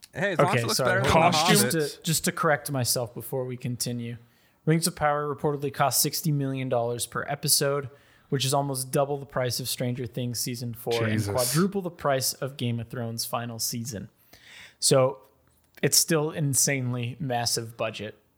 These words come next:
Speaker 3: Yeah,
Speaker 2: Um,
Speaker 3: plus all the marketing and
Speaker 2: plus the marketing, yeah. I, I
Speaker 1: Yeah.
Speaker 2: think the sixty is just, like, the estimated production costs and post-production
Speaker 3: Yeah.
Speaker 2: costs. When you factor in marketing, that usually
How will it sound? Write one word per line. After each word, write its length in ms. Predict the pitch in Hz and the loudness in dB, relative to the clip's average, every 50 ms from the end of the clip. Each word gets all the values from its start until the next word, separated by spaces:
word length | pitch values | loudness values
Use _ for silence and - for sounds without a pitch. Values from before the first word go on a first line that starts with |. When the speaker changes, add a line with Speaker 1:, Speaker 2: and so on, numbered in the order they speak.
| _ _ _ _ _ - - | _ _ _ _ _ -4 -2
Speaker 3:
Yeah, 300 | 120 113 113 110 107 107 | 0 0 2 0 -2 -4
Speaker 2:
Um, 80 | 110 | -6
Speaker 3:
plus 260 | 107 - 151 135 - | 0 0 2 2 4
all 80 | 143 131 | 2 2
the 80 | 131 123 | 2 4
marketing 800 | 117 117 117 120 117 - - 120 120 120 117 113 117 113 113 | 4 4 4 4 2 2 2 2 4 4 4 4 2 2 2
and 80 | 110 107 | 4 4
Speaker 2:
plus 200 | 165 175 175 - - | 4 4 4 2 2
the 60 | 190 | 0
marketing, 520 | 170 160 151 139 - - 131 131 120 117 | 2 2 0 0 -2 -4 -4 -2 -2 -2
yeah. 380 | 120 127 131 127 131 - - 160 | -2 -2 0 0 0 0 2 0
I, 40 | 139 | 0
I 100 | - 156 | 0 0
Speaker 1:
Yeah. 60 | 147 | -2
Speaker 2:
think 200 | - - 175 165 | 0 0 -2 0
the 80 | 170 170 | 0 0
sixty 480 | - - 175 156 - - - 175 160 | 0 0 0 0 -4 -6 -2 -2 -2
is 160 | 151 143 131 120 | 0 -2 -4 -6
just, 460 | - - 143 139 127 120 - - - | -6 -2 -2 0 0 0 -2 0 0
like, 280 | 131 127 120 - - _ _ _ - | -2 -2 -2 -6 -16 _ _ _ -10
the 240 | - 151 143 - - 170 | -8 -2 -2 0 0 0
estimated 540 | 131 - - - 143 139 135 131 127 120 | 0 0 0 0 0 0 -2 -2 -4 -6
production 500 | - 139 120 123 117 113 - - - 120 | -4 -2 0 0 -2 -2 -4 -10 -10 -10
costs 560 | 113 - - 113 110 110 107 - - - - - | -8 -4 -4 -2 -2 -2 -2 -4 -4 -4 -6 -6
and 140 | - 120 113 | -6 -6 -4
post-production 600 | 120 120 110 - - 120 117 110 107 107 107 123 | -4 -6 -8 -8 -4 -2 0 0 0 0 -2 -4
Speaker 3:
Yeah. 40 | 117 | -6
Speaker 2:
costs. 340 | - 110 113 113 110 - | -4 -4 -4 -4 -4 -4
When 120 | - 131 135 | -4 -2 -2
you 120 | 135 135 | -2 -2
factor 340 | 120 - 135 127 127 - 147 | 0 0 0 0 0 0 -4
in 40 | 139 135 | -4 -2
marketing, 400 | 131 127 120 - 139 131 131 127 | -2 -4 -4 -4 -4 -6 -4 -4
that 160 | 131 131 131 | -4 -4 -4
usually 580 | 127 123 131 127 117 135 127 123 120 120 113 | -4 -4 -4 -4 -4 -2 -2 -2 -2 -4 -6